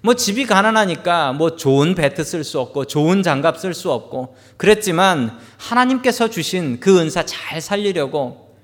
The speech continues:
그리고 항상 기도했답니다. "하나님, 내가 메이저리그에 가서 피처가 될 수 있게 해주세요." 이렇게 기도했대.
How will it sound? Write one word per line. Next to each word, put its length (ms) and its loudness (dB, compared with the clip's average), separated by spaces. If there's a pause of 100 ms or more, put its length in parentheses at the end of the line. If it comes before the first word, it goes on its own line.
(200)
그리고 200 2
항상 340 0
기도했답니다. 1040 0
"하나님, 320 -2
내가 200 2
메이저리그에 760 0
가서 540 -2 (180)
피처가 440 -6
될 140 -4
수 140 -10
있게 200 -10
해주세요." 460 -14 (340)
이렇게 260 -6
기도했대. 560 -10